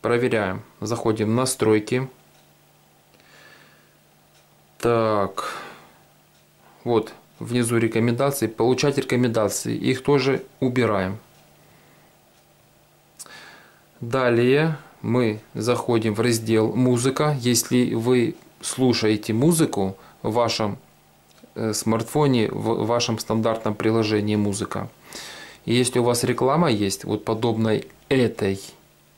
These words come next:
которая немножко раздражает, если вы часто пользуетесь музыкой, эту рекламу можно убрать. Сейчас покажу как. Заходим в «Настройки». Так, расширенные настройки.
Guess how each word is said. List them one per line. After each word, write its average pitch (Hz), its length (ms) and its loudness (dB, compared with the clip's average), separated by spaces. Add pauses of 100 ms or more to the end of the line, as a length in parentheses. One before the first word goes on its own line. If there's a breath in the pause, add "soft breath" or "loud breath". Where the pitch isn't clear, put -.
(580)
которая 113 460 0
немножко 117 460 0
раздражает, 117 500 0
если 107 220 -2
вы 110 100 -4
часто 107 320 -2
пользуетесь 107 440 -2
музыкой, 139 380 0
эту 160 300 2
рекламу 147 420 2
можно 113 380 0
убрать. 101 360 -2
Сейчас 117 300 -2
покажу 110 400 -2
как. - 260 -4 (260 loud breath)
Заходим 110 460 0
в 107 80 -2
«Настройки». 120 680 0 (3250 loud breath)
Так, 117 520 0
расширенные 120 800 2
настройки. 147 840 2